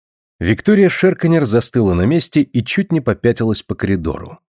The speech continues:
Никогда еще не слышала она, чтобы мама говорила так сердито. Просто даже больно слушать. С другой стороны, Гокна все, что хочешь, отдаст,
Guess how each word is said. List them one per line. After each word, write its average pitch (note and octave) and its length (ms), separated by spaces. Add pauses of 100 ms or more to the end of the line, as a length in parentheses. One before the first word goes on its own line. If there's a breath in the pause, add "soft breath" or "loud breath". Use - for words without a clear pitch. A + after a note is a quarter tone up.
(100)
Никогда C3 640
еще F#2+ 280
не F#2 120
слышала F#2+ 500
она, A#2+ 180
чтобы F2+ 340
мама C3 260
говорила F#2+ 440
так F2+ 220
сердито. D#2+ 640 (360)
Просто A2+ 300
даже A2+ 400
больно A2+ 460
слушать. - 580 (540)
С F2 160
другой G2 320
стороны, C#3 420
Гокна C#3+ 400
все, D#3 260
что - 220
хочешь, - 460
отдаст, A2 480